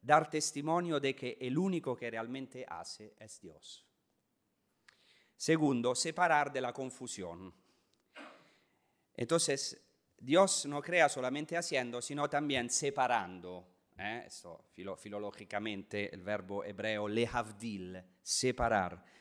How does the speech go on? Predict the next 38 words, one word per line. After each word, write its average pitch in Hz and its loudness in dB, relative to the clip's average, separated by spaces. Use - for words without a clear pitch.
Dios 170 8
separa 185 8
y 156 0
luego 156 4
nombra. 110 0
La 131 4
creación 165 4
existe 196 0
porque 151 -6
hay 170 -4
separación 165 -8
entre 117 -4
la 113 0
luz 165 -6
y 170 -10
las 160 -10
tinieblas, 92 -12
entre 120 -4
las 117 0
aguas 120 -2
de 110 -6
arriba 185 -4
y 135 -6
las 143 8
aguas 151 0
de 123 -4
abajo, 87 -4
etcétera. 80 -10
Según 185 2
Génesis 175 -2
uno, 147 -2
crear 160 0
es 135 -4
diferenciar, 139 -4
separar, 135 -2
ordenar 156 4
a 147 2
partir 190 -4